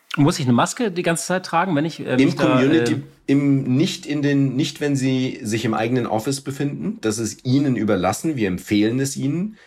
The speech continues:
Speaker 2: Aber
Speaker 1: Mhm.
Speaker 2: im Community-Bereich, wo Sie dann mit allen anderen, äh, sozusagen in einem Bereich sind, bitten wir, ähm, die Masken zu tragen,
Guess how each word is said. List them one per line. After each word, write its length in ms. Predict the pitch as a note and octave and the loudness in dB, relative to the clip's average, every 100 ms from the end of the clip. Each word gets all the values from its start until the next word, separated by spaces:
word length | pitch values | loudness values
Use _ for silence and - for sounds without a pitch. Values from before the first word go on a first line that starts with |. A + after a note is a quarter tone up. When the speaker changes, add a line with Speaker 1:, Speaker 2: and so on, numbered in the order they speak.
| - _ - | -20 _ -4
Speaker 2:
Aber 280 | G#2 G#2+ G#2+ | 0 2 0
Speaker 1:
Mhm. 140 | G2+ | 0
Speaker 2:
im 340 | A#2 A#2 A2 - | 0 0 -2 0
Community-Bereich, 1120 | G#2+ G#2+ C#3+ F3+ E3 A#2 A2 G2 G#2 A#2 - | 0 2 2 2 -2 -2 -2 0 -2 -2 -4
wo 80 | G#2 | -2
Sie 120 | G#2 | -2
dann 200 | G2+ G#2 | -2 -2
mit 220 | G#2 - | -2 -4
allen 280 | G#2 B2+ C#3 | -4 -2 -2
anderen, 640 | A#2+ C3 B2+ A#2+ A#2 A2 | -2 -2 0 -2 -6 -8
äh, 280 | - A2 G#2+ | -8 -4 -2
sozusagen 640 | G#2 G#2 G#2+ G#2+ G#2 G#2 | -2 -4 -4 -2 0 0
in 120 | G#2 G2 | 0 -2
einem 400 | G2+ G#2 A#2+ G#2+ | -2 -2 -2 -4
Bereich 380 | F#2+ F#2 A2+ | -4 -4 -4
sind, 340 | - C3+ C#3+ - - - _ - | -4 -4 -4 -8 -16 -20 _ -14
bitten 460 | G2 B2+ C3 C3+ A#2 | -2 -2 0 -4 0
wir, 500 | A#2 A2+ A2+ G#2+ - | 0 0 0 -4 -4
ähm, 500 | G#2+ G#2 G2+ G2+ C#2+ | -2 0 0 -2 -2
die 100 | G#2 | 0
Masken 460 | G#2 G#2+ - - G2+ | 0 0 -6 -10 -10
zu 180 | G2 | -10
tragen, 640 | F2+ - F#2 G2+ A#2+ B2+ | -10 -4 -2 0 -2 -4